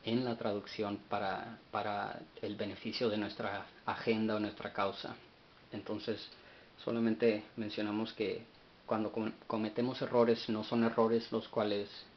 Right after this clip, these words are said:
eh, causan, causan corrupción a la información en su forma, eh, general. Y, pues, importante es, am, hacer eso, hacer mención de eso, porque, pues, am,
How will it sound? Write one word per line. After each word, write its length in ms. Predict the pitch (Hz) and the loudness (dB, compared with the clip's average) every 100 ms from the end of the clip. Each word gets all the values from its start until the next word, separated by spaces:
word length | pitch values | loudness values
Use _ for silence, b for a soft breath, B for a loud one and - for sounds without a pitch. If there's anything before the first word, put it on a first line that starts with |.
| - | -10
eh, 500 | - 104 104 101 107 - - - - | -4 -2 -2 -4 -6 -10 -20 -20 -2
causan, 640 | 110 110 - 117 110 107 - - - - - | 4 4 2 0 0 -2 -10 -20 -20 -20 -16
causan 560 | - 113 - 120 110 98 | -6 -4 0 2 2 0
corrupción 600 | 113 110 110 - 143 139 - B B B B B | -4 -6 -6 0 0 0 -8 B B B B B
a 80 | 110 | -2
la 100 | 110 | 0
información 720 | 107 - 113 113 104 - 110 | 0 0 0 0 -2 0 2
en 100 | 113 | 2
su 240 | 113 107 104 | 2 -2 -4
forma, 600 | - 117 117 113 - - - - - - - | -6 0 2 2 0 -6 -18 -20 -20 -20 -4
eh, 240 | 101 113 - | -2 -2 0
general. 440 | 107 104 101 95 - - - - - - - - - - - - - - | 0 2 0 -2 -10 -20 -20 -20 -20 -20 -20 -20 -20 -20 -20 -20 -20 -10
Y, 180 | 107 101 | -6 -6
pues, 540 | - 110 98 - - - - - - - | -2 -2 0 -8 -10 -12 -20 -20 -20 -4
importante 640 | 120 113 117 113 110 120 110 | -2 -2 -2 -2 4 6 6
es, 160 | - | 2
am, 320 | 120 101 - - | -4 -4 -8 -10
hacer 340 | - 101 113 110 | -8 -2 0 0
eso, 300 | 104 - 101 - B B B - | -2 -4 -10 -10 B B B -8
hacer 240 | - 117 | -2 4
mención 400 | 117 120 123 117 | 4 4 0 2
de 80 | 110 | 0
eso, 180 | 107 110 | -2 -6
porque, 280 | - - | -6 -6
pues, 280 | - 107 - | -4 -4 -4
am, 180 | 104 - | -8 -8